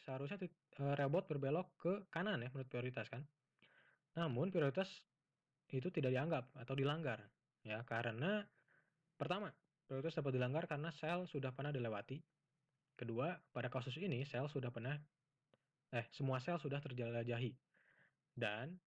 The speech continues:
keputusan selanjutnya adalah dia berbelok ke nomor urut sel yang paling kecil, yaitu di sebelah kirinya. Kemudian, jika terus-menerus dijalankan, jika robot terus-menerus mengikuti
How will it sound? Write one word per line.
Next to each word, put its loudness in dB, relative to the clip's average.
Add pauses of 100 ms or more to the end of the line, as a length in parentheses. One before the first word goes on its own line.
(300)
keputusan 0
selanjutnya -2
adalah -2
dia 4
berbelok 0
ke 2 (300)
nomor 2
urut -2
sel 0
yang -2
paling -2
kecil, -4
yaitu -8
di -4
sebelah -6
kirinya. -8
Kemudian, 2 (220)
jika -4
terus-menerus -2
dijalankan, -2 (320)
jika -2
robot -2
terus-menerus -2
mengikuti -2